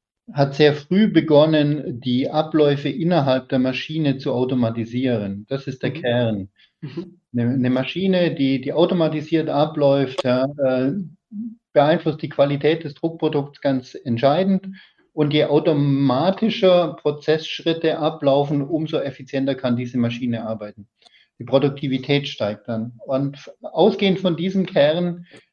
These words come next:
Speaker 1: hat sich die Firma Heidelberger Druckmaschinen gewidmet der Produktivität im kompletten Drucksaal,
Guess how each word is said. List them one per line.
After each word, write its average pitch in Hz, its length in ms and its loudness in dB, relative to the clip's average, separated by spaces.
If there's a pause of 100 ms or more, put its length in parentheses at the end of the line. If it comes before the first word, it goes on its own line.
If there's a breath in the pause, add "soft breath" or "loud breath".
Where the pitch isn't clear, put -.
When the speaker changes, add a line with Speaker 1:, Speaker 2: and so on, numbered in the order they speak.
Speaker 1:
hat 151 140 -4
sich 156 140 -4
die 151 120 -8
Firma 156 300 0
Heidelberger 156 460 -2
Druckmaschinen 156 680 -4
gewidmet 143 440 -6
der 143 80 -4
Produktivität 147 920 -6
im 147 220 -4
kompletten 139 480 -2
Drucksaal, 190 760 2